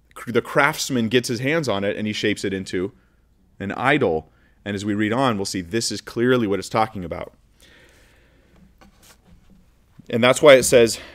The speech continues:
"They do not speak." Well, we weren't really expecting Christmas trees to speak. <laughs> But when you shape an idol with a mouth, but it cannot speak, it shows the folly of this whole thing.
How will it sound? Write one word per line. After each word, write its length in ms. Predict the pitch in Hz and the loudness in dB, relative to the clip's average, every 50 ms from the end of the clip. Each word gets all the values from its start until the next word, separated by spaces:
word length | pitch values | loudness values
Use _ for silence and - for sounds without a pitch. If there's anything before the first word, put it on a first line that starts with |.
| - - | -20 -12
"They 180 | - 131 139 131 | 0 2 2 4
do 120 | 127 131 | 4 2
not 180 | 127 123 - - | 2 2 0 -2
speak." 540 | - - - 160 135 - - - - - _ _ _ _ _ _ _ _ _ _ _ _ _ _ _ _ _ | -6 -2 0 -2 -2 -2 -4 -14 -16 -18 _ _ _ _ _ _ _ _ _ _ _ _ _ _ _ _ _
Well, 140 | - 110 101 | 0 0 0
we 100 | 101 117 | 2 2
weren't 200 | 117 135 135 104 | 0 0 2 2
really 160 | 135 135 139 | 2 2 2
expecting 600 | 131 - - 165 165 165 151 135 113 101 - - _ - | 0 2 2 2 2 2 2 0 0 -2 -4 -10 _ -6
Christmas 300 | - 127 113 - 110 - | -4 -4 -4 -4 -6 -8
trees 260 | - - 117 98 - | -2 -2 -2 -2 -2
to 100 | - - | -6 -12
speak. 560 | - - - 110 98 95 - - - - - - 127 - - - 523 508 - - | -12 -8 -4 -2 -2 -2 -4 -6 -12 -12 -10 -10 -10 -10 -10 -16 -18 -18 -10 -10
<laughs> 120 | - 117 - - - 117 - _ _ _ - - - - | -10 -10 -10 -14 -20 -20 -20 _ _ _ -20 -18 -6 4
But 120 | - 147 | 6 6
when 120 | 151 151 147 | 6 6 4
you 80 | 143 | 2
shape 240 | 135 - 156 151 143 | 2 2 2 2 2
an 80 | 147 135 | 0 0
idol 260 | 127 143 147 147 139 | 2 4 4 4 4
with 120 | 131 127 | 4 2
a 40 | 120 | 2
mouth, 420 | 117 131 156 165 143 135 143 - - | 0 0 0 2 2 2 0 0 -2
but 120 | 113 107 | -2 0
it 80 | 104 98 | 0 0
cannot 320 | - 120 110 107 101 - | -2 -4 -4 -4 -4 -6
speak, 400 | - - - 143 139 127 - - - | -8 -2 0 2 2 2 0 -6 -8
it 140 | - 104 95 | -8 -8 -8
shows 320 | - - - 117 110 101 | -6 -2 0 0 0 0
the 80 | 92 104 | -2 -6
folly 460 | - - - 120 110 104 104 98 92 | -10 -2 -2 0 2 2 0 0 -2
of 120 | 90 85 85 | -4 -6 -8
this 160 | 90 - - | -14 -14 -10
whole 120 | - 78 | -12 -12
thing. 220 | - - - - | -12 -12 -16 -16